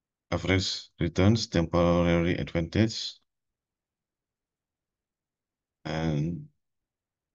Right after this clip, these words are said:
equal average to above average of,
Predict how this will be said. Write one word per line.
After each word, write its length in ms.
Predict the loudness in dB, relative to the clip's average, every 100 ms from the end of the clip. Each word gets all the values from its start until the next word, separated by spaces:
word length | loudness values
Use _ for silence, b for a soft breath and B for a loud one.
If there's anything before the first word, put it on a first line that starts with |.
| _
equal 800 | -10 -6 4 6 8 8 8 6 0 B B _
average 300 | -2 2 2 2
to 80 |
above 440 | 0 2 4 4 0
average 360 | -8 -4 -4 -2
of, 140 | -6